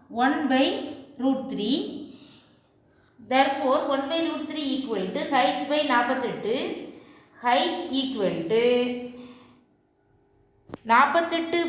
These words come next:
by root three-ன்னு கிடைக்கும். அதை சுருக்குனா உனக்கு என்ன கிடைக்குது? பதினாறு into root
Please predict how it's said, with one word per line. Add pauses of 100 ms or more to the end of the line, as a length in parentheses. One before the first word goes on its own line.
by (320)
root
three-ன்னு
கிடைக்கும். (500)
அதை (140)
சுருக்குனா (140)
உனக்கு
என்ன
கிடைக்குது? (160)
பதினாறு (280)
into
root